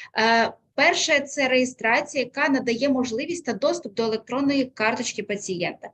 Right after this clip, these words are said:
Електронна карта пацієнта, вона є єдина в центральній базі eHealth, відповідно,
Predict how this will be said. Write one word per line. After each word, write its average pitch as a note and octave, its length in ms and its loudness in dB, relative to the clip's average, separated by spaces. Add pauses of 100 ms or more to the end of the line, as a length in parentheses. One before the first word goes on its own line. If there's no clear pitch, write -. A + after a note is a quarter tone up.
(300)
Електронна E4+ 460 4
карта D#4 260 2
пацієнта, C#4 520 -2
вона A#3+ 280 2
є B3+ 200 4
єдина A#3+ 600 2
в - 60 -10
центральній G#3+ 480 -2
базі A3+ 400 0
eHealth, F4 360 2
відповідно, B3 680 -2